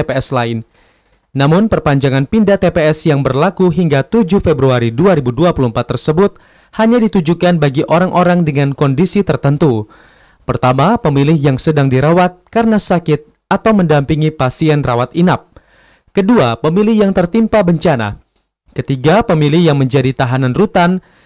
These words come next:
Dan keempat, pemilih yang menjalankan tugas di tempat lain saat pemungutan suara. Pemilih bisa mengurus pindah memilih ke Panitia Pemungutan Suara atau P P S tingkat kelurahan dan desa, kemudian Panitia Pemilihan Kecamatan atau P P K,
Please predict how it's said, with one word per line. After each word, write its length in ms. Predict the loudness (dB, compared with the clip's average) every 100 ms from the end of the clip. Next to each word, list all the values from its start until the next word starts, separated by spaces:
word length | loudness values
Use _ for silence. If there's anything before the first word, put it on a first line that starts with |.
| _
Dan 240 | -2 0 0
keempat, 480 | -2 0 0 0
pemilih 400 | -2 0 2 2
yang 80 | 2 0
menjalankan 480 | 0 0 0 -2 -2
tugas 480 | -2 0 0 0 -2
di 80 |
tempat 400 | -2 -2 -2 -2
lain 320 | 0 0 0 -2
saat 320 | -2 -2 -2
pemungutan 480 | -2 0 0 -2 -2
suara. 480 | -2 -2 -2 -8 -14 _ _ _ _ _ _ _ _ _ _ -4
Pemilih 320 | 0 0 0
bisa 400 | 0 0 2 2
mengurus 400 | 2 2 2 0
pindah 320 | -2 2 2
memilih 480 | 2 0 0 2 0
ke 160 | 0 -2
Panitia 440 | 0 -2 0 0
Pemungutan 560 | 0 0 0 -2 -2 -4
Suara 440 | -2 -2 0 -2
atau 200 | -2 -2
P 80 | -4
P 120 | -4 -4
S 240 | -4 -2
tingkat 400 | -4 -2 -2 -2
kelurahan 440 | 0 0 0 -2
dan 200 | -2 -2
desa, 480 | 0 0 0 -2 -4 _ _ _ _ _
kemudian 520 | -4 -2 0 0 0
Panitia 400 | 0 -2 0 -2
Pemilihan 400 | 0 -2 -2 -4
Kecamatan 640 | -6 -4 -4 -4 -2 -2
atau 280 | -2 -4 -2
P 120 | -4
P 160 | -6 -6
K, 200 | -2 -2